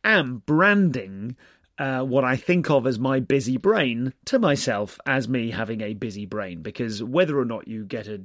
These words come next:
formal diagnosis or whether or not you even have it, I've certainly got the type of brain which sort of likes noticing things and is easily distracted and forgets things a lot, and whether or not that is an official condition, um, then I think of Sarah Barron every time I shorten words like that. Um,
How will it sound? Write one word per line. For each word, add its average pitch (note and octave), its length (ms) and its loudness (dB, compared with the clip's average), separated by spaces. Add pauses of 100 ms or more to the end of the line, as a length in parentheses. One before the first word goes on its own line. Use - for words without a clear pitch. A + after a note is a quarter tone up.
formal A#2+ 360 -6
diagnosis A2+ 640 -4
or D3+ 60 -2
whether D3+ 180 2
or E3+ 60 2
not F3+ 100 -2
you G3 60 0
even F3 180 0
have G3+ 280 -2
it, A2 160 -6 (280)
I've C#3 120 -2
certainly D#3+ 320 2
got C3 200 2
the D3 120 4
type C#3 300 2
of A2+ 140 -4
brain A#2 320 2
which - 340 -4
sort - 140 -4
of G#2 80 -4
likes A2+ 240 -2
noticing A#2+ 480 0
things G#2+ 300 -4
and G#2+ 80 -4
is G#2 120 -4
easily G#2 260 -4
distracted G#2+ 500 -6
and G2 100 -14
forgets - 380 -2
things G#2+ 220 -6
a G#2 40 -10
lot, F#2+ 240 -10
and A#2 160 -8
whether F3+ 220 0
or B2 80 2
not B2+ 260 0
that A2 180 -6
is G#2+ 120 -8
an G2+ 80 -8
official - 340 -8
condition, - 560 -2 (560)
um, C3 460 0
then B2+ 640 2
I - 100 -12
think - 240 -8
of - 60 -10
Sarah A2 260 -4
Barron A2+ 280 -4
every G2+ 160 -8
time G2 200 -8
I G2 60 -8
shorten - 360 -10
words G2 220 -10
like G2+ 100 -12
that. G2+ 160 -14 (480)
Um, C#3 320 0